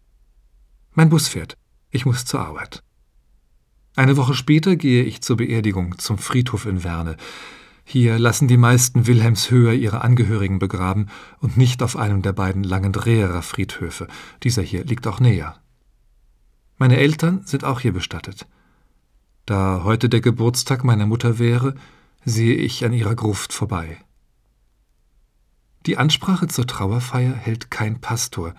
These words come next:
und ich denke an Uwe Timms Rot. Ich denke, ich setze hier meine Literatur an, weg vom Friedhof über den langen Feldweg zur geliebten Wilhelmshöhe,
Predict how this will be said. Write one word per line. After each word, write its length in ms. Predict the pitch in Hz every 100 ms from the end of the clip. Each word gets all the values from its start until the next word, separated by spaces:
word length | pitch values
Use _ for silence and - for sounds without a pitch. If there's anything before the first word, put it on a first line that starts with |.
| - - _ _ _ _
und 160 | 135 123
ich 140 | -
denke 320 | 120 127 147
an 160 | 110 117
Uwe 260 | 123 117
Timms 440 | 120 107 110 - - _ _ _
Rot. 560 | - 104 95 - - - _ _ _ _ _ _ _ _ _ _ _ _ _ _ _ _ _ _ _ _
Ich 120 | -
denke, 340 | - 208 208 208 - - _
ich 160 | - 156
setze 280 | 156 - 156
hier 360 | 156 123 95 -
meine 180 | 107 101
Literatur 600 | 104 117 127 - 120 -
an, 220 | 85 90
weg 260 | 139 - -
vom 180 | - 113
Friedhof 760 | 92 - 123 - 156 180 165 -
über 140 | 120
den 120 | 104
langen 340 | 98 117 127 101
Feldweg 800 | - 117 127 - 139 139 -
zur 240 | - 117 104
geliebten 480 | 104 117 120 120 104
Wilhelmshöhe, 580 | 107 123 123 143 139